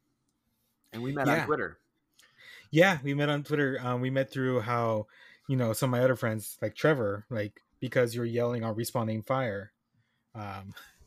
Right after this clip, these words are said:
Speaker 2: <laughs> to s-, start a damn podcast. And so
Speaker 1: Yep.
Speaker 2: Trevor did it. I followed suit. That podcast isn't around anymore, but I'm doing this now. So, you know.
Speaker 1: Yeah. You are, you, and I talk about it on Twitter a lot. You are part of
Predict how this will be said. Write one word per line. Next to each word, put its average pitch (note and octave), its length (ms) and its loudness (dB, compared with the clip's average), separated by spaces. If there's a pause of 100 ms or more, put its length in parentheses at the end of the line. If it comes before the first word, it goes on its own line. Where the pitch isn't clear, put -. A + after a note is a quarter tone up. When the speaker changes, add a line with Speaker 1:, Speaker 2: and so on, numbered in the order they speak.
(160)
Speaker 2:
<laughs> - 560 -20
to C3 220 6
s-, - 260 0
start C3 320 6
a A2+ 60 2
damn B2+ 280 -4
podcast. A#2+ 580 -6
And G#2+ 100 -10
so G#2 340 -4
Speaker 1:
Yep. A#2+ 180 -2 (200)
Speaker 2:
Trevor F3 260 6
did D#3+ 180 4
it. D#3+ 320 6
I B2+ 140 -6
followed C3+ 340 2
suit. C3+ 460 -2
That C#3 180 0
podcast C#3 520 -2
isn't A#2+ 240 -6
around A#2 300 -2
anymore, A2+ 420 -2
but G#2 260 -8
I'm A#2+ 140 -10
doing B2+ 180 -6
this D3+ 220 -2
now. G2+ 200 -12
So, A2 300 -14 (320)
you B2+ 80 0
know. G2 240 -8 (880)
Speaker 1:
Yeah. A#2 220 0 (840)
You C3 140 6
are, C3 300 8
you, B2+ 280 0
and C3 140 6
I B2+ 80 4
talk C#3 240 6
about B2+ 160 4
it B2 80 4
on A2+ 100 0
Twitter B2 240 4
a A2+ 80 6
lot. B2 300 6
You A2+ 100 -2
are A#2 80 0
part B2 300 2
of A2 320 -4